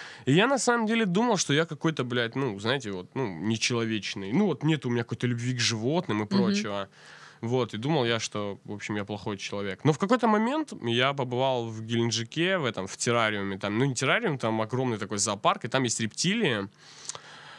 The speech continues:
Speaker 1: Сначала меня впечатлила тихоокеанская черепаха. Она была охеренная, она была такая огромная, и вокруг неё стояла куча всяких у-, мелких уёбков, которые там кидали в неё что-то. Ну,
Speaker 2: На ней
Speaker 1: такое.
Speaker 2: можно было стол накрыть?
Speaker 1: На этой черепахе можно было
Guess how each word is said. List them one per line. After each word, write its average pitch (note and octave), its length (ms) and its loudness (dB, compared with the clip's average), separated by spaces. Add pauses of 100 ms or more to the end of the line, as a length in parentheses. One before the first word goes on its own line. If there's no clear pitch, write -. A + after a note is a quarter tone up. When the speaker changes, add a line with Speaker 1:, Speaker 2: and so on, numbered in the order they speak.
(360)
Speaker 1:
Сначала E3+ 420 4
меня D#3 160 2
впечатлила C3+ 640 2
тихоокеанская A#2+ 720 0
черепаха. G#2+ 680 -2
Она A2 220 2
была A#2 200 4
охеренная, A#2+ 680 2
она A2+ 120 2
была A#2 200 2
такая C#3+ 440 0
огромная, C3+ 880 2
и A#2 180 -2
вокруг C3+ 340 -2
неё D3+ 160 2
стояла C#3+ 360 0
куча C#3+ 300 -2
всяких B2+ 420 -2
у-, B2 40 -4
мелких C3 580 0
уёбков, B2+ 420 -2
которые B2+ 360 -2
там B2 160 0
кидали B2+ 300 2
в A2 80 -2
неё A#2 220 0
что-то. C#3 420 0
Ну, D3 80 4
Speaker 2:
На G3 100 4
ней G3 140 4
Speaker 1:
такое. G#3+ 100 4
Speaker 2:
можно C#4 240 0
было F3+ 200 2
стол D#3 360 0
накрыть? C#3+ 520 -6
Speaker 1:
На C3 280 4
этой E3 200 0
черепахе D#3 720 2
можно D3 380 2
было D3+ 440 2